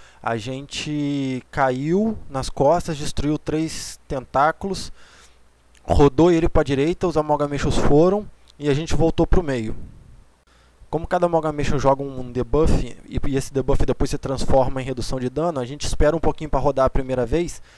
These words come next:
só pra eles, os três que vão voar castarem o debuff primeiro. Então isso, vocês façam isso. Aqui a gente batendo já no Amalgamation. Repara que a gente já faz um pré-cast, tem eu e o Priest no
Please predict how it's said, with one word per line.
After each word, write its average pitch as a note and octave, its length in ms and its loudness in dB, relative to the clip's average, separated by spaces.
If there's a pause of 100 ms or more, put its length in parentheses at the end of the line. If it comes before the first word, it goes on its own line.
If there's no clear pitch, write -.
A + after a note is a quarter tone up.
(120)
só D3 200 2
pra E3+ 160 2
eles, D#3+ 280 -6 (140)
os D#3+ 180 0
três E3+ 320 0
que - 160 -8
vão D3 200 -2
voar C#3+ 320 4
castarem D3+ 440 -4
o D3+ 60 -2
debuff C#3+ 400 2
primeiro. B2 500 2 (120)
Então C3 180 -2
isso, C3 120 -10
vocês C#3+ 180 -4
façam C#3 320 -2
isso. - 340 -10 (640)
Aqui C3 200 -8
a B2+ 40 -2
gente C#3 200 -6
batendo C3 360 -4
já C3 140 -2
no B2+ 60 -4
Amalgamation. C#3+ 720 -4 (460)
Repara D3 500 4
que C3+ 760 -4
a B2 60 0
gente C#3+ 240 -8
já C#3 100 2
faz D3 220 0
um D3 60 -6
pré-cast, D3 720 -2
tem C3 260 -8
eu D#3 200 0
e E3 80 2
o C#3 80 2
Priest - 520 0
no B2+ 1120 0